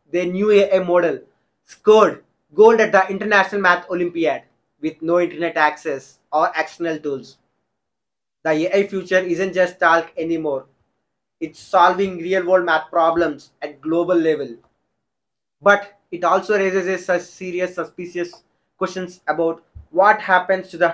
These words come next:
human race if these chatbots outperform our lives in solving maths or physics or anything that what's need in this life.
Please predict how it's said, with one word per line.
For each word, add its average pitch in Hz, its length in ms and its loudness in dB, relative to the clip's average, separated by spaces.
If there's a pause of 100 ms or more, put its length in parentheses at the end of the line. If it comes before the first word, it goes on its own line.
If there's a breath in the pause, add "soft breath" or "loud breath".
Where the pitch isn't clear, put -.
human 180 300 -2
race 156 360 -6 (460)
if 214 300 -4 (340)
these 185 240 -6
chatbots 185 720 2 (100)
outperform 170 800 0 (440)
our 165 220 4
lives 151 400 -2 (640)
in 160 140 -10
solving 160 480 0
maths 165 640 0 (100)
or 151 400 2
physics 170 480 -6 (380)
or 160 280 2
anything 180 480 -2
that 170 280 2 (920)
what's 165 340 2
need 165 360 -4
in 156 160 -10
this 147 240 -8
life. 127 400 -6